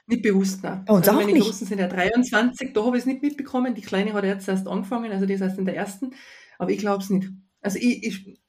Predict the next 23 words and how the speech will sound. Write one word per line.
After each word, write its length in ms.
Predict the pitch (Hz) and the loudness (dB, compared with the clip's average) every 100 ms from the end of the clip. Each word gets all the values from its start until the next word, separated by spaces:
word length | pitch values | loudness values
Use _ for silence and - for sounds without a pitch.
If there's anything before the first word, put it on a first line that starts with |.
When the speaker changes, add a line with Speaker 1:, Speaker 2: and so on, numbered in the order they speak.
| _ | _
Speaker 1:
ich 140 | - 190 | -4 0
hör's 220 | 214 214 | 0 0
auch 100 | 208 | -2
nicht 200 | 220 247 | -2 -4
vom, 200 | - 190 | -6 -4
vom 280 | 202 196 190 | 0 2 2
Ganzen. 380 | 202 196 247 - - - | 0 -4 -10 -14 -20 -4
Ma, 120 | 185 | -2
es 140 | - 196 | -2 -2
ist 160 | 247 | -4
dann 160 | 208 196 | -2 -2
schon 260 | 190 202 240 | -2 -2 -2
vor 140 | 202 | -2
allem 360 | 165 190 196 190 | 0 0 -2 -4
achte, 300 | 196 - 190 | -8 -2 2
neunte 380 | 185 196 - | 2 0 -4
Schulstufe, 600 | - 233 247 - 247 - | -8 -6 -4 -4 -6 -4
also 220 | - 190 190 | -4 -4 -2
dass 180 | 190 | -4
dann 380 | 190 185 190 - - | 0 0 0 -2 -2
je 120 | 196 | 0
nach 220 | 202 - - | 0 -4 -14
Schul-, 400 | - 233 247 | -12 -2 0